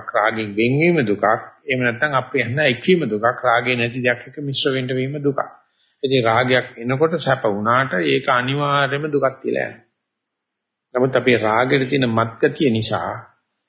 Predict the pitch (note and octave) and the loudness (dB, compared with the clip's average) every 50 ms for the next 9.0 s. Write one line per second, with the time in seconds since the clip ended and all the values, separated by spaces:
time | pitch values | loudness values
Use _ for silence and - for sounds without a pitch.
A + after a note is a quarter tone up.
0 | _ - B2 A#2+ B2+ B2 A#2 A#2+ B2+ A#2+ A#2+ A#2 A2+ A2 G#2 - - - - _ | _ 0 2 4 4 2 2 2 2 2 4 4 2 0 0 -4 -8 -14 -20 _
1 | _ _ _ _ _ G#2+ A2 A2 A2 A#2 A#2 A#2 A#2 B2 B2 A#2 B2+ A#2+ A2 G2+ | _ _ _ _ _ -2 -2 0 2 4 4 4 4 2 2 2 2 2 2 2
2 | - - - - - _ _ _ - A2+ B2+ D3 F3 F3 - - D#3+ C3+ A#2 A2 | -2 -6 -10 -16 -20 _ _ _ -2 0 2 4 4 4 4 4 4 4 4 4
3 | A#2+ B2+ B2 - F#2 - - F2+ F#2 G2 - - - - _ _ _ _ _ _ | 2 2 2 2 2 2 2 0 0 -2 -2 -4 -8 -14 _ _ _ _ _ _
4 | - B2+ C3 C#3 C#3 - A2 A#2 A#2+ A#2+ A#2+ B2+ C3+ C#3 C#3 - E3+ - C3 - | -6 -2 0 0 2 2 4 4 4 4 4 4 4 2 2 0 -2 -2 -2 -2
5 | - - B2+ B2 B2+ B2+ B2 C3+ C#3 C#3+ C#3 C#3 C3+ B2 - - - - A2+ B2 | 0 2 4 4 4 2 2 2 2 4 2 2 0 -2 -6 -10 -4 0 2 2
6 | C#3 C#3+ - C#3+ D3 D#3 E3 D#3+ E3 D#3+ D3 C3 C3+ B2+ - D#3 D#3 - - F3 | 2 2 2 0 0 2 2 0 0 -2 0 2 0 2 2 2 0 2 2 4
7 | E3+ E3+ E3 E3+ D3 C#3+ C#3+ D3+ D#3+ D#3+ D#3 B2+ A#2 A#2 A#2 A#2+ D3+ E3 - C3+ | 4 4 4 4 2 2 2 0 0 0 0 0 0 0 0 0 0 2 2 0
8 | D#3 C#3+ - D#3+ C#3+ C#3 C#3+ C#3 - - C#3 G2 G2 F#2+ A2+ A#2 - - - | -2 -2 -2 -2 -2 -2 -2 -2 -2 -2 -2 -2 -4 -6 -8 -8 -8 -10 -14